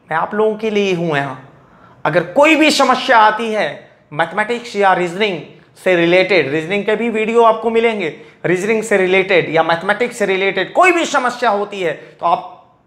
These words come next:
comment करके, comment box में comment करके पूछ सकते हैं, no doubt।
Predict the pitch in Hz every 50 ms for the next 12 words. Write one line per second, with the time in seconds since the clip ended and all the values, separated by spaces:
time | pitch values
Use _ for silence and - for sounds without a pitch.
0 | _ - 160 160 180 196 190 170 - - 160 151 151 156 147 151 180 185 214 233
1 | 208 190 185 180 180 180 - 190 175 170 196 202 202 220 220 208 208 180 165 -
2 | 202 - - 214 262 269 262 - - 226 - - - 202 190 190 190 190 247 302
3 | 320 294 247 220 185 160 - - -